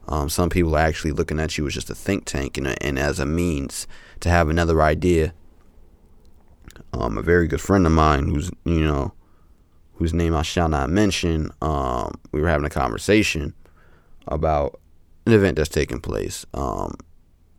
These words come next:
as part of the production company. And I basically gave that away, my business partner. We were talking,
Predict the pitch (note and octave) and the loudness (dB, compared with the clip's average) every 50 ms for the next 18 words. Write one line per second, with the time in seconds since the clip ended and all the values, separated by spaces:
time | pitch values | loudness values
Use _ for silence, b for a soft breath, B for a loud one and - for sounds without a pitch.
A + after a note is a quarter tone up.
0 | _ - - C#2 - - - D#2+ D2 C2 A#1+ A#1 G1+ G1+ C2 C2+ - F2 D#2+ - | _ -8 -8 -8 -6 -2 0 0 0 2 0 -2 -4 -4 -6 -4 -4 -4 -4 -2
1 | - D#2+ D#2+ - - - G1+ - - C#2+ A1 - - A1 A1 - E2 - b b | -2 -2 -2 -2 -6 -10 -8 -8 -6 -6 -6 -8 -8 -10 -10 -10 -10 -12 b b
2 | b b b b b b b b b b - D#2+ D#2 D#2+ D#2 D#2 D#2 D2+ D2 C#2+ | b b b b b b b b b b -2 0 0 2 2 2 0 0 0 0
3 | D2 C#2 A#1+ B1+ B1 A1+ A#1+ A#1+ - - - - - - B1+ B1 C#2+ B1+ - - | -2 -2 -2 -4 -4 -4 -6 -6 -8 -10 -12 -12 -8 -6 -4 -2 -2 -2 -2 -4
4 | G1+ G#1 G#1 G1+ G1+ G1+ G1+ G1+ G1+ G1+ G1+ G1+ G1+ - - - C2+ - - - | -4 -4 -4 -2 -2 -2 -2 -2 -2 -4 -4 -6 -8 -6 -4 -4 -4 -4 -6 -12
5 | - - - G1+ G1+ G1+ - D2+ E2 D#2 - - F#2+ F2+ E2+ - - A#1+ - | -10 -8 -8 -8 -8 -6 -4 -4 -4 -2 0 2 2 2 2 0 -4 -10 -12